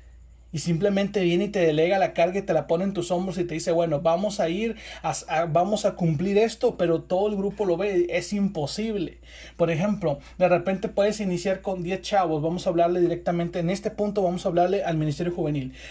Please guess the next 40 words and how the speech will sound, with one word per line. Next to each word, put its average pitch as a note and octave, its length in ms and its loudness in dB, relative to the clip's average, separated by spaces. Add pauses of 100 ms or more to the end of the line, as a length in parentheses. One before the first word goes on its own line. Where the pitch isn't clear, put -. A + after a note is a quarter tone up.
Puedes G3 220 2
iniciar F#3+ 360 0
con F#3 140 -2
diez F#3 180 0
chavos F3+ 400 2
y D#3 40 -4
cuando D#3+ 320 0
tú G#3+ 420 -2
tomas G#3 380 0
el, F3 220 -2 (260)
el D#3 100 -2
puesto G3+ 380 -2
de G3+ 80 0
liderazgo, F3+ 480 2
el D3 160 -4
cargo, G3+ 380 0
dices, F3 300 -2
"¿Sabes G3+ 360 0
qué? G#3+ 240 -2 (380)
Para E3+ 200 4
diciembre G#3+ 720 2
necesitamos F3+ 840 -2 (200)
terminar", F3 540 2
empezamos D#3+ 420 -2
en F3+ 100 0
enero, F#3+ 260 0 (240)
"para D#3+ 240 4
terminar E3+ 420 2
en A#3 80 -2
diciembre, G#3+ 580 0 (240)
eh, E3+ 460 -2
ahorita E3+ 340 2
somos G#3 380 -2
diez, B3+ 340 2
pero F3 300 0
queremos F#3 480 0
terminar G3 580 0
con E3+ 240 0
cien G3+ 340 -2
chavos". - 600 -6